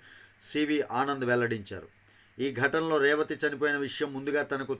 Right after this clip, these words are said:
తెలియదని అల్లు అర్జున్ చెబుతున్నారని, అసలు వాస్తవే-, వాస్తవమేంటని ఆదివారం నగర నేర వార్షిక సమావేశంలో మీడియా అడిగిన ప్రశ్నకు సీపీ బదులిచ్చారు.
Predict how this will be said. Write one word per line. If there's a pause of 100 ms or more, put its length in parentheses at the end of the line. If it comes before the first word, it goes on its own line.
తెలియదని
అల్లు
అర్జున్
చెబుతున్నారని, (420)
అసలు
వాస్తవే-, (100)
వాస్తవమేంటని
ఆదివారం
నగర
నేర
వార్షిక (480)
సమావేశంలో (2500)
మీడియా
అడిగిన
ప్రశ్నకు
సీపీ
బదులిచ్చారు.